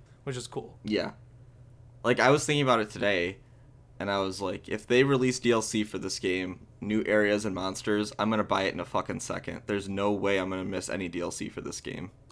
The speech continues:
Speaker 1: Right, and then, so, like, on the three D S version, they did fun little event updates, like, where you could get a Mario and Luigi costume or, like, a Link costume for your, uh, your little cat, your little
Speaker 2: Mm-hmm.
Speaker 1: buddy.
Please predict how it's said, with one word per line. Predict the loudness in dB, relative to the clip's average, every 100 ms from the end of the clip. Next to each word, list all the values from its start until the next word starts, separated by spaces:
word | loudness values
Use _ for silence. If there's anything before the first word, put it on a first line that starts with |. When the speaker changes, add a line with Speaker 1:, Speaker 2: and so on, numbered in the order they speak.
| -20 -20 -20 2
Speaker 1:
Right, | 4 4 0
and | -2 0
then, | 0
so, | 0 0
like, | 2 0 -2
on | -4 -2
the | -2 -2 -4
three | -6 0
D | 0
S | 0
version, | -6 -4 -4
they | -4
did | -6 -10 -8
fun | -4 -2
little | -2 -2 -4 -4
event | -2 -2
updates, | -4 -8 -8 -8 -10
like, | -10
where | -8
you | -8
could | -10 -6
get | -2 -2 -6 -18 -20 -16 -8
a |
Mario | -4 -2 -2 -4
and | -4
Luigi | -4 -6 -8
costume | -4 -2 -2 -4 -6
or, | -4
like, | -4 -6
a |
Link | -8 -8 -8
costume | -4 -4 -4 -8 -8
for | -8 -6
your, | -4 -4 -2
uh, | -2 -4 -6 -14 -20 -20 -12
your | -4 -2
little | -2
cat, | 0 2 2 -2 -20 -20 -12
your | -4
little | 0 0
Speaker 2:
Mm-hmm. |
Speaker 1:
buddy. | 0 -4 -6